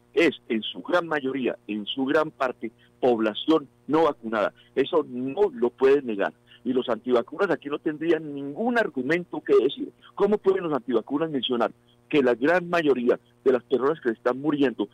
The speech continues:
son personas que no tuvieron un esquema completo o que no se vacunaron? Ahí no hay nada que decir. Ante la estadística y las matemáticas no se puede discutir. Las personas que se están complicando, las personas que se están falleciendo son personas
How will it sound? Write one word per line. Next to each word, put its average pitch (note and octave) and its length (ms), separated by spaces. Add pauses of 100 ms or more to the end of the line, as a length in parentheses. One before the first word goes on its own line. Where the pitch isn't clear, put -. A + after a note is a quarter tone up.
(120)
son D3 180
personas D3 440
que A2+ 80
no A2 80
tuvieron B2+ 440 (220)
un C3 120
esquema C3 300
completo A2 680
o - 160
que C#3 160
no C#3+ 180
se D3 120
vacunaron? A#2 500 (220)
Ahí G#2+ 160
no B2 80
hay B2 80
nada A#2+ 280
que - 140
decir. - 300 (200)
Ante B2 280
la A#2 80
estadística A#2 840
y C3 100
las A#2 140
matemáticas A2+ 720 (220)
no F#3+ 220 (160)
se A2+ 100
puede C#3+ 280
discutir. B2 420 (320)
Las A2 140
personas E3 260
que - 100
se A#2+ 60
están C#3 260
complicando, D3 760 (380)
las G#2+ 120
personas C#3 280
que C3 100
se A#2 60
están B2 200
falleciendo C#3+ 640 (260)
son C#3 180
personas C3 480